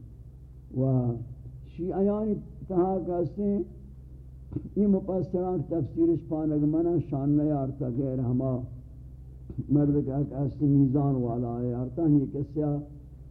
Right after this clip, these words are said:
دیکھ تبرسیہ ہم نیارتا گو، یہ دیکھ مرد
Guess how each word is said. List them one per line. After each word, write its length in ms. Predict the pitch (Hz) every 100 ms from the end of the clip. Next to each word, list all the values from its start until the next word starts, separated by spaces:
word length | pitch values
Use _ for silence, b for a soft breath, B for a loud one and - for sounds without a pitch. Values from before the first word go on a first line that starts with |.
| -
دیکھ 240 | 135 131
تبرسیہ 560 | 127 127 127 127 156 165 151
ہم 80 | 147 139
نیارتا 440 | 143 143 139 151 147
گو، 140 | 139 139 139 - - - - -
یہ 100 | 151
دیکھ 160 | 156 147
مرد 260 | 139 139